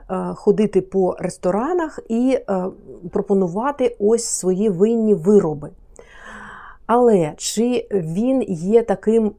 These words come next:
собі підприємцем? Ні, зовсім ні. Буквально перша, друга, третя сторінка,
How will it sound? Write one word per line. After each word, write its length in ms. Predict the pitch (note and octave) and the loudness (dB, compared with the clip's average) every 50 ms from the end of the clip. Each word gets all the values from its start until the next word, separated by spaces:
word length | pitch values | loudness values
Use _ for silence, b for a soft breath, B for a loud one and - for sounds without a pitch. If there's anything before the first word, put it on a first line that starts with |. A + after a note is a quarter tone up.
| - - | -12 -14
собі 360 | - - - F#3+ E3+ G#3 G#3 | -8 -4 -4 -2 0 -2 -4
підприємцем? 1000 | - F#3 E3+ - - - F3 E3 D#3 G#3 C#4 E4 E4+ E4 - - D#3+ D3 C#3+ - - _ - - - - - - - _ - | -4 -4 -8 -8 -6 -6 -4 -4 -2 -2 -2 -2 -2 -4 -6 -8 -8 -8 -10 -14 -18 _ -20 -20 -20 -20 -20 -20 -20 _ -4
Ні, 420 | F3+ F#3+ G3+ G#3 G#3 E3+ D#3 F#3+ F#3+ - - | -2 2 4 4 4 2 0 -4 -12 -18 -16
зовсім 500 | D#3+ C#3+ D3+ F#3+ A#3+ C4 - - B3 A3+ | -12 -6 -2 0 0 0 0 0 0 0
ні. 320 | G#3+ G3+ F3+ D#3+ D3 C#3+ b b b b b b | 2 0 0 -2 -4 -8 b b b b b b
Буквально 640 | E3 F#3 - G3 F#3 A3+ B3 B3 G#3+ E3+ D#3+ D3+ - - - | -10 -8 -6 -4 -2 0 2 2 2 0 0 -4 -10 -10 -4
перша, 360 | - G#3+ A3+ A3+ G#3+ - F3 D#3+ | -2 0 0 0 -2 -4 -8 -6
друга, 340 | D#3 F3+ G#3+ G#3+ E3+ E3+ | -4 -2 -2 -2 -2 -4
третя 360 | - - F#3+ G3+ F#3+ F#3+ F#3 D#3+ | -6 -4 -2 -2 -2 -2 -4 -10
сторінка, 580 | - - F3 E3 G3+ B3 D4+ D#4+ - E3+ D#3 | -10 -6 -4 -4 -2 -2 -4 -6 -8 -14 -14